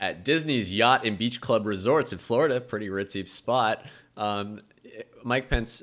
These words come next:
former Vice President Michael Pence, is quoted as saying, quote,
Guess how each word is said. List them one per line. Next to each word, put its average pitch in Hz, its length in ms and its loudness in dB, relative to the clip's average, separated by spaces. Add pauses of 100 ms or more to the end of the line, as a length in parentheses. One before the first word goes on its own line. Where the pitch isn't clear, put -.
(120)
former 101 440 -2 (360)
Vice 95 200 -2
President 85 420 -4
Michael 82 280 -10
Pence, 101 380 -6
is 92 120 -12
quoted 87 240 -4
as 80 100 -6
saying, 82 320 -6
quote, 98 460 0